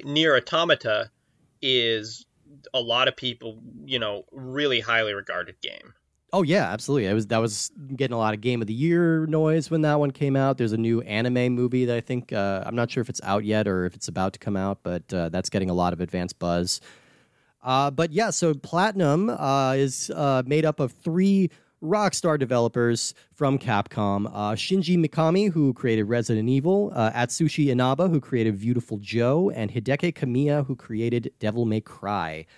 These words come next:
Speaker 2: Uh, they branched off from Capcom prop-, uh, to found Clover Studios, which was a Capcom subsidiary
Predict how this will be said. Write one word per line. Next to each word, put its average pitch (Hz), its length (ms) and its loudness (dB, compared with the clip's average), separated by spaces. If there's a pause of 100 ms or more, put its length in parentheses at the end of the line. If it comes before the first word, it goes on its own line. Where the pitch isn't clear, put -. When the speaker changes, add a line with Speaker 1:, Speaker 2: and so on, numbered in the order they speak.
(520)
Speaker 2:
Uh, 117 280 2
they 139 160 0
branched 151 380 -2
off 156 180 2
from 139 100 -6
Capcom 131 520 0
prop-, 131 340 -2
uh, 117 300 2
to 120 200 -8
found 117 320 -8
Clover 156 400 0
Studios, 101 640 -2
which 123 140 -6
was 107 200 0
a 104 100 0
Capcom 110 460 -4
subsidiary 110 920 -2